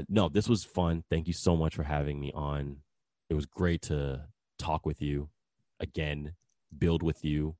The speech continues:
I'm so proud of you for starting this podcast. I, I, I think it was the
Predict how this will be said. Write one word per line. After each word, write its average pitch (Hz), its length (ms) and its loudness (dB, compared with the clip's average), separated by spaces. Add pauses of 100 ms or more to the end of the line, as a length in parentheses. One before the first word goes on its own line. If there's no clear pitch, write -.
I'm 78 140 -6
so 95 220 4
proud 85 360 2
of 76 100 0
you 78 120 0
for 73 80 -4
starting 73 300 0
this 73 120 -6
podcast. 71 680 -2 (440)
I, 82 120 -2
I, 80 380 0 (180)
I 85 100 0
think - 420 0 (840)
it 92 60 2
was 90 260 4
the 73 300 0